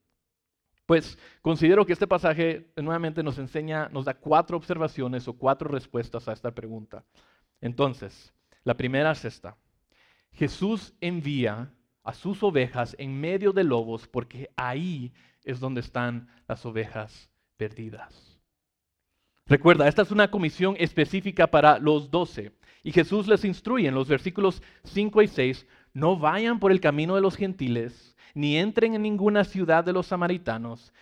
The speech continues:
sino vayan más bien a las ovejas perdidas de la casa de Israel". Jesús ama a las ovejas perdidas. Él ama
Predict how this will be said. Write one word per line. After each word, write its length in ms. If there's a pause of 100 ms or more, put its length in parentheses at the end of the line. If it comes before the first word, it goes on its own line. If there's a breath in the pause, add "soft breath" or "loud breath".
(260 soft breath)
sino 420
vayan 360
más 240
bien 440
a 100
las 220
ovejas 680 (360)
perdidas 880 (220)
de 80
la 120
casa 600 (300)
de 60
Israel". 460 (1080)
Jesús 880 (680)
ama 600 (720)
a 100
las 200
ovejas 760 (380)
perdidas. 840 (1040)
Él 380 (200)
ama 680